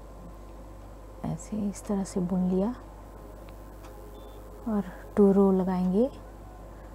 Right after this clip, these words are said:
टू रो लगाने के बाद फिर हमारा ये complete हो गया है। एक बीच में हमारे सात फंदे रह जाएंगे। ये देखिए, सात फंदे हैं, साइड में भी सात फंदे रह जाएंगे। फिर हमने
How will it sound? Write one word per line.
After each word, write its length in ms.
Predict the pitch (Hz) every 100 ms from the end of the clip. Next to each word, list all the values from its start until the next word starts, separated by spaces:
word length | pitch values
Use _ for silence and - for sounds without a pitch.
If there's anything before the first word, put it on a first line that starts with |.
| - -
टू 140 | 220 220
रो 180 | 226 220
लगाने 360 | 214 214 208 208
के 120 | 214
बाद 340 | 202 208 202 208
फिर 280 | - 214
हमारा 400 | 208 196 196 190
ये 140 | 190 190
complete 600 | - 196 180 190 196 196
हो 140 | 196
गया 180 | 180 196
है। 100 | 220 - -
एक 280 | 190 185 - 196 - - - - - - - -
बीच 300 | 185 208 -
में 80 | 196
हमारे 480 | 190 185 185 185 247 339
सात 360 | - - 180 180
फंदे 380 | - 196 190 196 190 185 170 - -
रह 240 | 185 185 185
जाएंगे। 380 | 190 185 196 247 320 - - - - - - -
ये 60 |
देखिए, 360 | 175 185 202 185
सात 320 | - 180 180
फंदे 340 | - 185 180
हैं, 240 | 180 208 254 - - - - - - - -
साइड 220 | 190 185
में 240 | 190 190 196
भी 100 | 202
सात 360 | - 190 190 -
फंदे 360 | 196 190 190
रह 180 | 185 185
जाएंगे। 360 | 185 190 202 226
फिर 260 | - 220
हमने 420 | 208 196 190 208